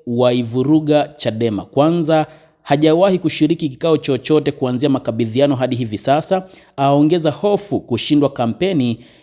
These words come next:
ya No Reforms, No Election. Pili, ukaidi, kiburi na majivuno ya Lissu yatajwa, eh, kuwa chanzo kikuu cha kususa. Tatu, Lissu akwepa maswali ya wahariri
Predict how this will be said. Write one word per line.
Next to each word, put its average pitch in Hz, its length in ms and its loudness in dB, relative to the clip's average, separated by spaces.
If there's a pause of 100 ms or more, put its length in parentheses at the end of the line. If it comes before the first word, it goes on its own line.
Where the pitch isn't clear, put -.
ya 123 200 2
No 156 260 4
Reforms, 156 720 0
No 139 300 0
Election. 123 760 -2
Pili, 185 520 -2 (360)
ukaidi, 156 640 2
kiburi 160 580 0
na 151 240 0
majivuno 135 560 0
ya 135 120 0
Lissu 185 480 -2
yatajwa, 131 880 0 (280)
eh, 110 160 0
kuwa 156 240 4
chanzo 139 340 0
kikuu 143 460 2
cha 131 160 -6
kususa. - 600 -4 (400)
Tatu, 185 500 0 (280)
Lissu 185 440 2
akwepa 170 460 -2
maswali 147 760 2
ya 131 80 2
wahariri 123 680 0